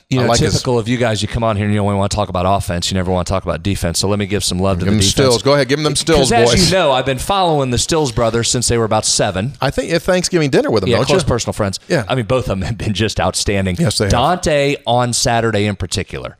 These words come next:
Speaker 1: And again, they've both been great. That ripping through a double team and forcing the fumble,
Speaker 2: Yes.
Speaker 1: that was, like,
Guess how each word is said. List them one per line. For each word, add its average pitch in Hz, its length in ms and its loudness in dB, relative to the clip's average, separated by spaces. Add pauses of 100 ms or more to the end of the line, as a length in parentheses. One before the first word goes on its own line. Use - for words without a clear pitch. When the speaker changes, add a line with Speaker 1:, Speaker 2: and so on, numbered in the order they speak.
(160)
Speaker 1:
And 110 80 -2
again, 98 320 -6
they've 95 220 -4
both 127 260 0
been 110 160 -4
great. 87 320 -2 (260)
That 127 380 -2
ripping 151 400 -2
through 143 320 0
a 123 60 0
double 107 400 -2
team 87 400 -2 (360)
and 104 180 -4
forcing 131 560 -2
the 110 80 0
fumble, 113 560 0
Speaker 2:
Yes. 104 280 2
Speaker 1:
that 143 300 0
was, 131 360 0 (120)
like, 107 160 -2